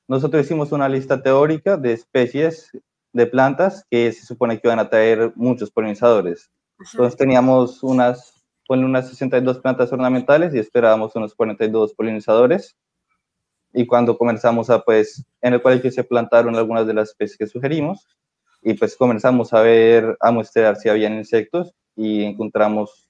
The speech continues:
Speaker 1: unos dos polinizadores. Entonces, la idea era encontrar, primero, por qué era esto y, segundo, pues, ver, pues, el beneficio que puedan traer estos insectos.
Speaker 2: Ok, ok. Eh, ¿qué significa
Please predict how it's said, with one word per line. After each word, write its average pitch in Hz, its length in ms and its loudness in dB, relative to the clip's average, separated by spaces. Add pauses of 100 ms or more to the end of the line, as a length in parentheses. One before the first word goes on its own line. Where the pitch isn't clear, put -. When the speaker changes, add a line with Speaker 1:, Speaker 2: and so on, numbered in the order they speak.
(120)
Speaker 1:
unos 104 260 -4
dos 107 160 0
polinizadores. 120 760 2 (680)
Entonces, 117 300 0
la 117 100 4
idea 113 160 4
era 110 120 2
encontrar, 113 520 -2 (300)
primero, 127 380 0
por 175 200 0
qué 139 140 0
era 143 200 4
esto 160 440 -2 (240)
y, 117 100 -2
segundo, 131 480 -2
pues, 107 260 -2
ver, 120 360 2 (800)
pues, 117 180 0
el 120 80 -2
beneficio 110 500 -4
que 101 80 -10
puedan 107 220 -4
traer 104 180 -2
estos 101 300 -10
insectos. 101 600 -6 (1600)
Speaker 2:
Ok, 214 280 -8 (120)
ok. - 180 -12
Eh, - 960 -4
¿qué 294 160 2
significa 277 1080 2